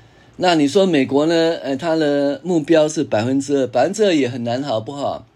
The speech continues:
以前那个通膨百分之二是因为中国是世界工厂，哈，中国输出通缩，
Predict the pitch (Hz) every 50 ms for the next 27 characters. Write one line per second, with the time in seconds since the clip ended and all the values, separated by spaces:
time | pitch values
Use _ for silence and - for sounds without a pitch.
0 | _ _ _ - - - - _ _ 139 147 156 151 180 170 185 220 202 185 170
1 | - - 202 190 196 - 175 151 156 160 160 - 131 131 165 185 156 185 175 170
2 | 165 165 180 175 180 170 165 156 - 165 170 170 147 139 135 143 143 185 160 156
3 | - 180 151 151 156 139 151 143 143 143 139 147 101 80 76 - 110 98 87 -
4 | - - - - - - _ _ - - 156 151 160 160 - 131 120 123 127 123
5 | - - 147 143 147 147 - 139 139 135 - 143 127 131 127 117 135 123 131